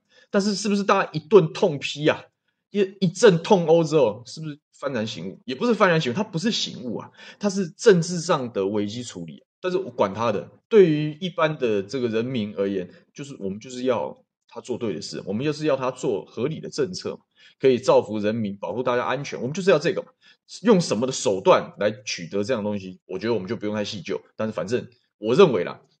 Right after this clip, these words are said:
接下来国际疫苗的到货应该会足以施打啦，就是台湾，我，我相信未来我们还是有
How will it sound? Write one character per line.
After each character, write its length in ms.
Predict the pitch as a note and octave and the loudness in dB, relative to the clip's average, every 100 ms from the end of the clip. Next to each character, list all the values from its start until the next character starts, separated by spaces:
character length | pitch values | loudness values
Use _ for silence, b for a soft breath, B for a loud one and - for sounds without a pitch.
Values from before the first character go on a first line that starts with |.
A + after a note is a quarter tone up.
| _ | _
接 140 | - F#3 | 2 6
下 140 | F#3 | 8
来 100 | C#3+ | 6
国 160 | C3+ C#3 | 2 0
际 160 | D#3 | -2
疫 60 | D3 | -4
苗 180 | A2 G#2 | -2 -2
的 100 | G#2 | 0
到 220 | C3+ G2+ | 2 2
货 200 | A2+ E2+ | 0 -4
应 120 | A#2 | -2
该 160 | A#2 A2+ | -2 0
会 280 | A2+ F2+ - | -2 -4 -8
足 280 | - G2+ | -10 -6
以 240 | A#2 D#2 - _ _ | -6 -8 -16 _ _
施 220 | - G#2 | -10 -8
打 100 | G2 - | -10 -14
啦， 120 | - _ - | -18 _ -8
就 80 | |
是 60 | A#2+ | -4
台 120 | A#2 | 2
湾， 140 | D3 D3+ - _ - D#3 | 2 2 -6 _ -14 -4
我， 200 | A#2 A#2 | 2 2
我 80 | |
相 220 | B2 F3 F3 | 4 2 0
信 200 | E3+ D3+ | -2 0
未 100 | B2+ | 2
来 100 | F#2 | 2
我 100 | F#2 | 0
们 100 | E2 | -8
还 100 | F#2+ | -10
是 160 | B2+ | -8
有 180 | F#2 - | -8 -10